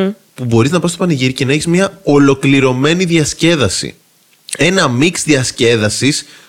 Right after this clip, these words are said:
το οποίο θα μπορούσε να έχεις από τρεις εξόδους σου, μπορεί να συμπυκνωθεί σε ένα πανηγύρι.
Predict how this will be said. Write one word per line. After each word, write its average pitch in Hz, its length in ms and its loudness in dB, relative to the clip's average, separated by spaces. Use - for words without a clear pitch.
το 131 80 0
οποίο 160 260 2
θα 175 140 -2
μπορούσε 151 320 0
να 170 60 2
έχεις 180 140 0
από 151 180 0
τρεις 180 220 -2
εξόδους 123 380 0
σου, - 80 -4
μπορεί 147 160 -2
να 185 60 -2
συμπυκνωθεί 160 460 -4
σε - 160 -4
ένα 170 120 -4
πανηγύρι. 135 520 -4